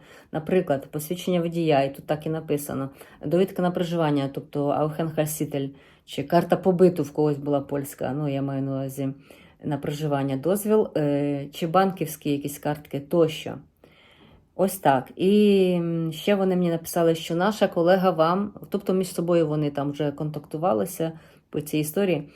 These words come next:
наша колега вам писала в четвер, і вона таким чином вибачилась перед вами і запропонувала вам прийти в четвер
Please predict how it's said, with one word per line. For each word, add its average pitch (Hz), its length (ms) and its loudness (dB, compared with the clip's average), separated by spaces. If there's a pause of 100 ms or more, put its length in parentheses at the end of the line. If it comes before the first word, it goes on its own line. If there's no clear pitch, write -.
(220)
наша 175 280 -2
колега 165 640 0
вам 156 220 0
писала 151 400 0
в 170 60 -4
четвер, 208 560 0 (400)
і 160 400 2
вона 170 180 0
таким 160 320 -4
чином 151 440 -2
вибачилась 180 640 -4
перед 170 260 -8
вами 175 340 -2
і - 80 -6
запропонувала 180 760 -2
вам 151 200 -4
прийти 160 440 -4 (140)
в - 40 -20
четвер 180 480 -2